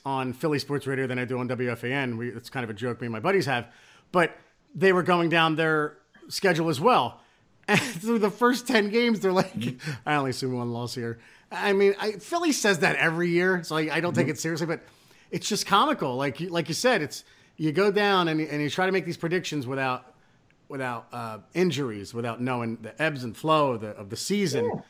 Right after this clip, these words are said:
Speaker 2: Yeah, yeah.
Speaker 1: And I just hearing these homers say, "Oh yeah, no, they're nine and one. I, I see one loss here, maybe. They should be ten and oh." It's, uh, it's funny. But speaking of, of Nate Solder,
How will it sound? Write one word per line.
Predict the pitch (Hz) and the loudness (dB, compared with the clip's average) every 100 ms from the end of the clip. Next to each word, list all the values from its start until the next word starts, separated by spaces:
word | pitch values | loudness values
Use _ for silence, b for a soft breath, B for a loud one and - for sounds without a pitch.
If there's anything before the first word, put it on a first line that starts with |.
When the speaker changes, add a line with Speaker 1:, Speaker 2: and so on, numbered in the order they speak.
| - _ | -20 _
Speaker 2:
Yeah, | - | 2
yeah. | 440 | 4
Speaker 1:
And | 135 131 143 | 4 0 -2
I | 139 | -2
just | 135 143 | -2 0
hearing | 175 170 156 | 2 4 2
these | 143 131 | 0 2
homers | 170 185 139 131 | 2 4 2 2
say, | 147 131 131 | 2 2 2
"Oh | 147 | 0
yeah, | 127 98 90 _ | -2 -4 -10 _
no, | 123 | -6
they're | 127 | -2
nine | 123 117 107 | 0 0 -2
and | 95 | -6
one. | 87 | -6
I, | 117 131 135 | -4 0 0
I | |
see | 117 143 | 0 -4
one | 120 123 | -2 -2
loss | 113 110 - | -2 -4 -6
here, | 107 | -6
maybe. | 113 113 101 b b | -4 -4 -6 b b
They | 185 | 2
should | - 156 | 4 4
be | 143 | 2
ten | - 143 | 0 -2
and | 123 | 0
oh." | 107 95 _ - _ - | -4 -8 _ -20 _ -10
It's, | 127 - | -8 -4
uh, | 117 104 101 | -4 -4 -4
it's | 131 | -6
funny. | - 139 | 0 2
But | 131 | 2
speaking | - 214 196 185 | 4 4 8 8
of, | 160 123 b b | 8 4 b b
of | 151 135 | 2 6
Nate | 170 160 | 6 6
Solder, | - 160 143 131 - | 8 8 8 2 -2